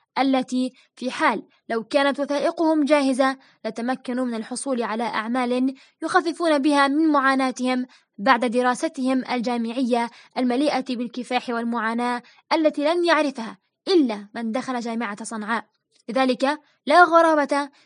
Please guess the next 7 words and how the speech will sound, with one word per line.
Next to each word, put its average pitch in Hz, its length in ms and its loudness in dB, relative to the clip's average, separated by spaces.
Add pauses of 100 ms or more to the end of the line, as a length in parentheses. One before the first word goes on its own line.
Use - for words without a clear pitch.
(120)
من 240 100 -6
عزوف 247 360 -4
الكثيرين 320 760 0 (220)
خاصة 240 520 2 (340)
الفقراء 320 560 2 (320)
عن 254 120 -4
الالتحاق 254 840 -6